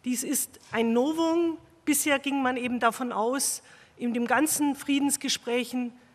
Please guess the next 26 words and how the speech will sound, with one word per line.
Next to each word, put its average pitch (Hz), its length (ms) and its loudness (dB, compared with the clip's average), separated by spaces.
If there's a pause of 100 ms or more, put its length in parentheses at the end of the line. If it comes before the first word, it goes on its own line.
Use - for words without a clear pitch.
(140)
dass - 280 -4
keine 311 580 6 (220)
einseitigen 220 640 0
Schritte 254 400 -2
unternommen 240 580 0
werden. 269 400 0 (720)
Und 233 160 -4
die 240 40 -6
Bundesregierung 285 1080 2 (240)
hat 285 220 4
sich - 240 -2
hier 277 400 0 (500)
ganz 330 440 6
klar 262 540 4 (300)
zu 254 400 0
einem 233 240 2
frühen 339 480 6
Zeitpunkt, 294 880 0 (540)
äh, 233 180 2
zu - 300 -2
einem 240 520 4
Nein 302 400 6
entschieden. 247 800 0 (460)
Keine 311 460 6
einseitigen 262 720 2
Schritte, 302 560 0